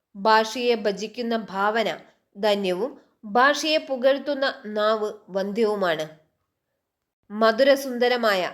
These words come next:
മലയാള മൊഴി പുളകങ്ങളുടെ ഒരു കൊയ്ത്തുകാലം തീർക്കുന്നു. ജീവചൈതന്യത്തിന്റെ കാതലായ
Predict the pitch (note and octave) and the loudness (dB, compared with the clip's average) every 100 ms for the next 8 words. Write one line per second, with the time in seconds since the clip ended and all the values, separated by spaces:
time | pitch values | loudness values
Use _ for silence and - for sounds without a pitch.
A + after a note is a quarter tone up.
0 | - F#3 G#3+ A3 B3 C4 C#4 A#3 G3+ F#3 | -10 -8 -2 0 2 4 2 0 -2 -4
1 | A#3+ - _ _ _ _ _ _ _ C4 | -6 -14 _ _ _ _ _ _ _ 0
2 | C4 C4+ D4 D4 C#4 B3 A#3 G#3+ A3+ G#3+ | 4 4 4 4 4 2 2 -2 -4 -2
3 | G#3 G3 C4+ A#3 F3+ D#3 - F#3+ F3+ F3+ | -2 -4 0 0 0 -4 -8 -10 -8 -8
4 | F3 D#3+ E3 _ _ _ _ - F#3+ A3+ | -10 -12 -16 _ _ _ _ -16 -4 0
5 | A#3+ B3+ C4 A3+ A3 A#3 A#3 A3+ G#3+ F#3 | 4 4 4 2 2 2 2 0 -4 -4
6 | F#3 G#3+ G3+ G3 A#3 G3+ F3+ G3+ | -6 -4 -4 -2 0 0 0 -2